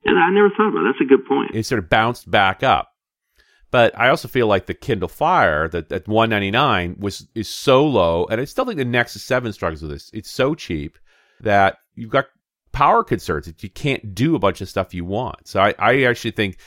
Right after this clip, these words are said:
Speaker 2: the laptops are in a comfortable place right now, and the,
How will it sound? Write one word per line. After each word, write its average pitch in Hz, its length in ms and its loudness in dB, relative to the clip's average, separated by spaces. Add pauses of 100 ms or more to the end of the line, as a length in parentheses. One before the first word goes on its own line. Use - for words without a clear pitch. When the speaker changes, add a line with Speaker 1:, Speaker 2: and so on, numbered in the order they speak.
(120)
Speaker 2:
the - 80 -6
laptops 131 460 2
are 131 40 0
in 107 40 -2
a 104 60 -2
comfortable 110 400 -4
place 117 420 -2
right 85 200 -2
now, 78 380 -8 (300)
and 87 460 -4
the, 87 340 -2